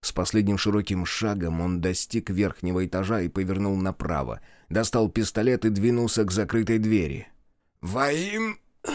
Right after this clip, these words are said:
старик закашлялся, не договорив. Здесь наверху жара оказалась еще более густой и висела в воздухе,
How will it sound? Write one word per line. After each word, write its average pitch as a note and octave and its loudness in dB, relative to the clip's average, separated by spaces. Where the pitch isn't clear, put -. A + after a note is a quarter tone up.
старик A#2 2
закашлялся, A#2 0
не A2 4
договорив. A2 0
Здесь A#2+ 4
наверху C#3 4
жара B2 2
оказалась B2 2
еще B2 4
более B2 6
густой B2 4
и - 2
висела A2+ 4
в G#2+ 2
воздухе, B2 4